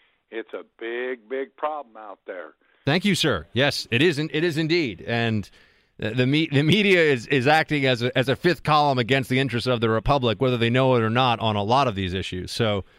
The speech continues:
Speaker 1: They are.
Speaker 2: not good.
Speaker 1: Absolutely are, and it's not good. They're not really creating, they're not doing anything to help the American person. They're just, they're, it's something the left has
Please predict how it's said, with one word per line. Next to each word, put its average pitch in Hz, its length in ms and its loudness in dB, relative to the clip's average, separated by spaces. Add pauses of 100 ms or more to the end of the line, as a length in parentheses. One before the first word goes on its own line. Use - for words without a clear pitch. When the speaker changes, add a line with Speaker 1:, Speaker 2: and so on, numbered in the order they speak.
(140)
Speaker 1:
They 120 180 -6
are. 113 440 -8
Speaker 2:
not 139 260 -2
good. 135 240 0 (380)
Speaker 1:
Absolutely 143 460 -10
are, 117 400 -8 (200)
and 135 140 -20
it's 131 140 -12 (100)
not 135 280 -8 (100)
good. 101 300 -18 (500)
They're 139 140 -6
not 160 240 -8
really 156 260 -14
creating, 143 580 -10 (460)
they're 208 140 -6
not 208 300 -8
doing 180 300 -10
anything 147 400 -14
to 110 80 -10
help 127 320 -8
the 120 100 -20
American 113 520 -14 (100)
person. 120 400 -12
They're 117 160 -14
just, 135 240 -8 (580)
they're, 135 160 -10 (560)
it's 151 140 -20
something 202 400 -10
the 151 80 -14
left 156 380 -8
has 156 80 -20